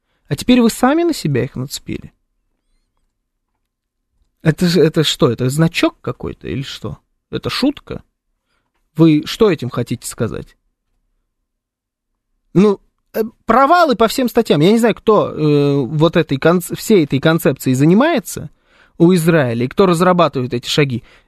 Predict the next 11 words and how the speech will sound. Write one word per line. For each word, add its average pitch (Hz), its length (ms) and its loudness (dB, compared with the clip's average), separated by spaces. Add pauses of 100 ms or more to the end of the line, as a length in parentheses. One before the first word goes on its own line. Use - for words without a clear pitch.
(120)
Это - 140 -12
всё 311 200 2
очень 277 280 2
плохо. - 480 -4
А 226 80 2
у 262 80 2
Хамас, 370 560 0
наоборот, 339 480 2
всё 311 300 0
в - 80 -10
точку. - 600 -4